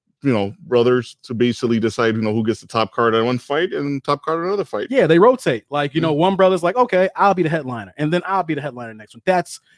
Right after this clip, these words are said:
Speaker 2: that's showing the love. Like, we, we both here. We both getting this check here. So it don't matter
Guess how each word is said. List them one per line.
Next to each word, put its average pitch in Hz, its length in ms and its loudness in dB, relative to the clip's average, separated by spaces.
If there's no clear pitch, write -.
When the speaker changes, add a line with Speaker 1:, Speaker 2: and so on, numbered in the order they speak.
Speaker 2:
that's 185 200 0
showing 208 160 4
the 175 80 2
love. 156 220 2
Like, 147 180 -2
we, 240 240 2
we 233 100 2
both 180 300 2
here. 156 200 -4
We 175 120 -4
both 196 240 0
getting 139 160 -2
this 127 100 -8
check - 260 -6
here. 160 120 -10
So 214 80 2
it 220 40 4
don't 214 200 2
matter 165 320 2